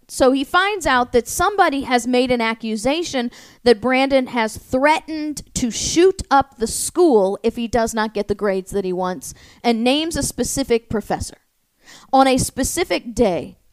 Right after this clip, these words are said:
at a specific event. Brandon says, "You know what? This is, this is just a mistake. I can, and I can show you this."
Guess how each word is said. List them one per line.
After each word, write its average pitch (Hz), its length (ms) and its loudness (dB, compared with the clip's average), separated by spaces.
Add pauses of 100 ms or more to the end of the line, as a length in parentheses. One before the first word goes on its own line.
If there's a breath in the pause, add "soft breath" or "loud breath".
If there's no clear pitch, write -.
at 277 120 10
a 262 100 4
specific 233 580 -6
event. 202 540 -6 (840 soft breath)
Brandon 320 680 2 (300)
says, 294 500 4 (180)
"You 262 380 -4
know 320 100 6
what? 320 220 2
This 320 160 -2
is, 262 300 -6
this 262 220 -2
is 254 100 -8
just 247 160 -4
a 226 40 -4
mistake. 202 520 -6
I 214 100 -2
can, 214 260 -6
and 233 120 0
I 208 80 -2
can 196 100 -8
show 247 240 2
you 185 160 -2
this." - 380 -16